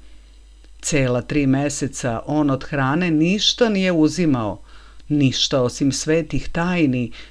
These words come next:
koje je svakodnevno uzimao posle liturgije. Onda je ublažio post, pa ipak poslednje tri godine svog života nije jeo čak ni hleb,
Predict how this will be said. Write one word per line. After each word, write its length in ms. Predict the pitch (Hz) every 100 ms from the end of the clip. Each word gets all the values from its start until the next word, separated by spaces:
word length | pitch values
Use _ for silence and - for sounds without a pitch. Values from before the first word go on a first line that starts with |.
| -
koje 360 | 170 165 151
je 80 | 135
svakodnevno 800 | - 170 208 233 254 202 190 165
uzimao 520 | 160 165 202 165 127
posle 380 | - 175 - 165
liturgije. 800 | 147 127 123 104 101 101 104 76 - - - - - - - - -
Onda 300 | 135 135 151
je 120 | 151
ublažio 680 | 143 131 147 147 151 202 147
post, 560 | - 190 175 147 - -
pa 100 | 135
ipak 500 | 131 156 220 196 - - - - -
poslednje 640 | 226 254 - 302 226 147
tri 240 | 120 185 180
godine 480 | 151 190 185 135
svog 320 | - - 180 151
života 540 | 151 127 143 170 160
nije 340 | 143 139 135
jeo 200 | 147 156
čak 300 | 143 190 190
ni 140 | 240 226
hleb, 400 | - 214 202